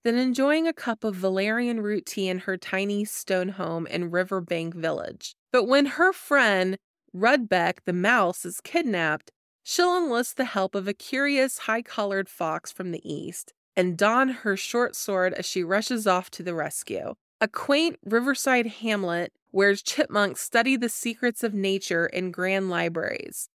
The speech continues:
A treetop city of pine martens with golden glowing lanterns strung from the trees. A summer solstice feast in a meadow with tables full of fresh walnut loaves,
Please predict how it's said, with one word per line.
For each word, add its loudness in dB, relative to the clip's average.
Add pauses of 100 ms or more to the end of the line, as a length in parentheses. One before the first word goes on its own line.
(160)
A 0
treetop -2
city -2
of -4
pine 0
martens -2
with -6
golden 0
glowing -2
lanterns -6
strung -2
from -4
the -4
trees. -10 (200)
A 4
summer 4
solstice 0
feast -4
in 0
a 0
meadow 0
with -4
tables 0
full -2
of -4
fresh -2
walnut 0
loaves, -2